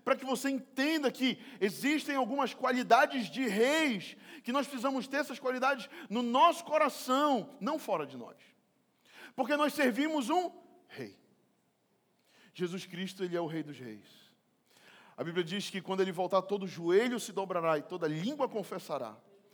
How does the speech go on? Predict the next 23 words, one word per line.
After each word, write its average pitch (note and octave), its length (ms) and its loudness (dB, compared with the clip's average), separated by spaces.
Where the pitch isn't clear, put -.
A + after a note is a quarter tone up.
que - 120 -2
ele E3 240 0
é C3+ 80 -2
o C#3+ 100 -4
Senhor, B2+ 440 -8
o - 40 -8
rei C3+ 160 -8
de C3 120 -14
todos. C#3 340 -16
Então, B3+ 280 -2
ele D#4 360 0
é D4 300 2
o A#3 100 -6
rei, A#3+ 380 -2
ele B3 160 -6
tá B3 140 -4
sentado B3+ 800 0
à A3+ 100 4
direita B3+ 680 2
de A#3 100 -4
Deus B3+ 240 -4
Pai B3 220 0
Todo-Poderoso. G3 760 -2